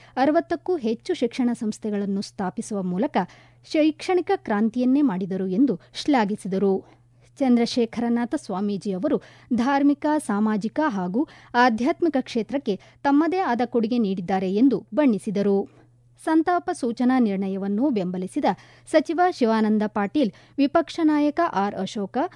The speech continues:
ಬಿ ಜೆ ಪಿ ಸದಸ್ಯರಾದ ಅರವಿಂದ್ ಬೆಲ್ಲದ್, ಬಿ ವೈ ವಿಜಯೇಂದ್ರ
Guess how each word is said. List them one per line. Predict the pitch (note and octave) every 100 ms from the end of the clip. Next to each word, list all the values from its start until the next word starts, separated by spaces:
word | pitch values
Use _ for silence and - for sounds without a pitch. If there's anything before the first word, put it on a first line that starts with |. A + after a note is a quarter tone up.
| - -
ಬಿ | C#4
ಜೆ | D#4+ E4+
ಪಿ | E4+
ಸದಸ್ಯರಾದ | F4+ A3 G#3+ - G#3+ G#3 C4 F3 - -
ಅರವಿಂದ್ | C4+ C#4+ D4 D#4+ G3+
ಬೆಲ್ಲದ್, | F#3 G#3+ C#4 - _ A#3+
ಬಿ | C#4
ವೈ | C#4 D#4+
ವಿಜಯೇಂದ್ರ | B3+ G#3 G#3 G3+ F#3+ G3